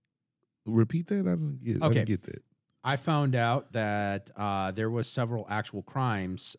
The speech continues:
Speaker 2: that have been committed in haunted house attractions
Speaker 1: Oh, wow.
Speaker 2: that they actually discovered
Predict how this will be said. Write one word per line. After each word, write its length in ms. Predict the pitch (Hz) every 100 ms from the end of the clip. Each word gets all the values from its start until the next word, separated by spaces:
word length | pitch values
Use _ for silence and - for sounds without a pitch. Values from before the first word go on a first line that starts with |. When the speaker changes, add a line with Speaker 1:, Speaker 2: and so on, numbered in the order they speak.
| 101
Speaker 2:
that 140 | 107
have 80 | 104
been 100 | 95
committed 560 | - 104 113 98 85 80 _ _ _ _ _ _ _ _
in 220 | 127 135
haunted 360 | 120 139 135 127
house 480 | 135 135 127 - - _ 139
attractions 580 | 127 117 87 - 87 101
Speaker 1:
Oh, 120 | 123
wow. 340 | 113 139 92
Speaker 2:
that 160 | 101 127
they 240 | 131 123 123
actually 340 | 131 123 139
discovered 560 | 123 117 - 156 110 104